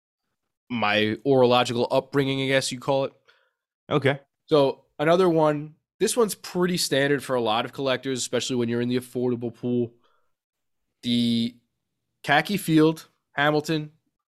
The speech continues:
Speaker 1: It was
Speaker 2: Mm.
Speaker 1: just the, the plain Jane one with the Fotina, no date. Um,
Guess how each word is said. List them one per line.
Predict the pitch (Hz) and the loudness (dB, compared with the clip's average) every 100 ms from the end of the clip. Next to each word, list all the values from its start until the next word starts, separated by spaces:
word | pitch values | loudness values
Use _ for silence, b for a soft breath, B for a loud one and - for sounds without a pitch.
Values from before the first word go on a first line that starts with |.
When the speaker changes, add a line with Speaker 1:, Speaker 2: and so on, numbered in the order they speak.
| _ | _
Speaker 1:
It | 101 98 | -10 -6
was | 95 90 | -4 -2
Speaker 2:
Mm. | |
Speaker 1:
just | 87 151 - | 0 -2 -2
the, | 123 _ _ - | -8 _ _ -4
the | 143 | -4
plain | - 160 160 | 0 2 2
Jane | 143 151 147 | 2 2 4
one | 147 139 | 2 0
with | 127 | -4
the | 131 120 117 | -2 0 0
Fotina, | - 120 - 151 147 143 135 _ _ _ _ _ _ _ | -2 -4 -2 -2 -2 -2 -4 _ _ _ _ _ _ _
no | - 139 | -2 0
date. | 143 139 131 - - | 2 0 -2 -6 -10
Um, | 117 113 107 98 | -6 -4 -6 -8